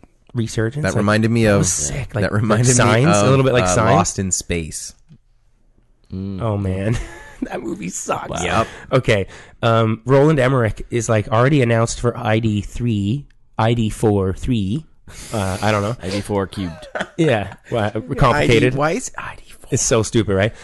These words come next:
Speaker 1: So he's already, uh, at work on that, but before that comes out, he's making a movie called Moonfall.
Speaker 2: What's Moonfall?
Speaker 1: And it's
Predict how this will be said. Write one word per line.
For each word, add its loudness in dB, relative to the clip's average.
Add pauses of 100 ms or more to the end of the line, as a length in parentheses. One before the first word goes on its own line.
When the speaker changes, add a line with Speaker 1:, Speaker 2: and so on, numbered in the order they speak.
(140)
Speaker 1:
So -2
he's 0
already, 2
uh, 2
at 2
work 0
on 2
that, 0
but -4
before 0
that 0
comes 2
out, 4
he's 0
making -2
a 0
movie 0
called -2
Moonfall. -2 (1300)
Speaker 2:
What's -6
Moonfall? -4 (320)
Speaker 1:
And 2
it's -2